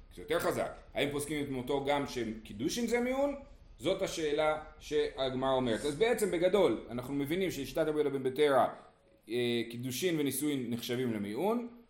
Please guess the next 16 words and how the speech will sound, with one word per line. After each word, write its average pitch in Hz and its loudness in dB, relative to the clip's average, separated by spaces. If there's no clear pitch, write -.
אנחנו 147 0
לא 180 6
יודעים 165 6
האם 147 0
רבנן 135 0
חולקים 202 -6
עליו, 285 2
ואם 160 -2
הם 202 -2
חולקים 226 -2
עליו, 220 2
אנחנו 202 -2
לא 233 -2
יודעים 254 -2
כמי 233 -4
הלכה, 254 4